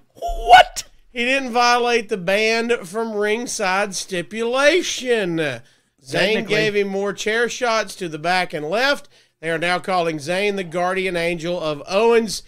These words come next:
Speaker 2: They must have said that ten times trying to drum that line into your head,
Speaker 1: Yeah.
Speaker 2: where it became another example of the fake corporate speak. In the ring, Owens hit a chop block, a super kick,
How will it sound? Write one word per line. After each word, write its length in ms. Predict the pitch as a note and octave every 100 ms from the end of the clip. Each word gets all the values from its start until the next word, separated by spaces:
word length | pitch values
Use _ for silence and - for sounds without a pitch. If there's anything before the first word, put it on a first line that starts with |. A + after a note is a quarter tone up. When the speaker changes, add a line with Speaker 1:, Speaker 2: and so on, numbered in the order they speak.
| - - -
Speaker 2:
They 100 | D#3
must 260 | F3+ F3+
have 100 | F#3+
said 260 | - F#3+ F3+
that 240 | F#3+ F3+
ten 280 | E3 G#3 B3+
times 520 | C#4+ B3+ G#3+ F3 D3+
trying 320 | - F#3 F3+ E3+
to 80 |
drum 260 | D#3 F3+ F#3+
that 220 | F#3+ F#3
line 280 | F3 F3+ F3+
into 200 | F3+ F3
your 160 | E3+ E3
head, 380 | G#3+ A3+ G#3+ G#3 - -
Speaker 1:
Yeah. 220 | D3 D3+
Speaker 2:
where 120 | G3+
it 80 | G3+
became 340 | F#3+ A3 G#3+ G#3
another 380 | G3 G#3+ A#3
example 580 | A#3 A3 F3+ G3+ G3+ G#3
of 140 | F#3+ F3+
the 120 | G3
fake 420 | - G#3 A3+ G#3+
corporate 480 | - C4+ C4 C4+ G#3
speak. 560 | - A#3+ G3+ D3+ - - _ _ -
In 220 | A#3 D#4
the 80 | E4
ring, 420 | D4 B3 A3+ A3 -
Owens 340 | G3+ A3 G#3+
hit 140 | G3 F#3+
a 60 |
chop 360 | E3 G3+ F#3+ E3+
block, 280 | F3 F3 F3
a 80 | D#3
super 420 | - C4 C#4 C4
kick, 380 | - A#3+ A#3 A3